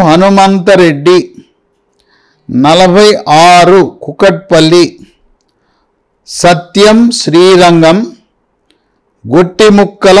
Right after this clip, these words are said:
నరసింగరావు. నలభై ఏడు ఉప్పల్ సింగిరెడ్డి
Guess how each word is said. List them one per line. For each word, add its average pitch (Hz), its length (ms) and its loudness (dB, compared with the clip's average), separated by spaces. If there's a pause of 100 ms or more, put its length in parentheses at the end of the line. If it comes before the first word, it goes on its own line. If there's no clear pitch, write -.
(140)
నరసింగరావు. 165 1000 0 (1400)
నలభై 185 400 2 (280)
ఏడు 185 280 2 (260)
ఉప్పల్ 160 440 -2 (1700)
సింగిరెడ్డి 208 760 2